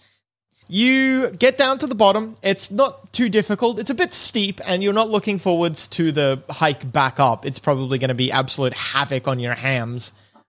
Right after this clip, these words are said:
But <laughs> you get down without needing to make any difficult decisions or climbing. You're now on the sand.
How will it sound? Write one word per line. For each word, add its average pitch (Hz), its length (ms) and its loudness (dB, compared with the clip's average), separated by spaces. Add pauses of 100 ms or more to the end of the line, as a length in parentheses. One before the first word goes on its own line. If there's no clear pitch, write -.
But 139 340 4 (340)
<laughs> - 340 -20
you 190 300 0
get 208 180 2
down 180 220 4
without 156 260 0
needing 143 300 -4
to 120 300 -4 (300)
make 147 240 -4
any 135 160 -4 (120)
difficult 143 500 0
decisions 123 600 -4
or 117 140 -8
climbing. 120 600 -12 (840)
You're 202 140 6
now 262 340 4
on 233 160 4
the 320 80 2
sand. 247 400 2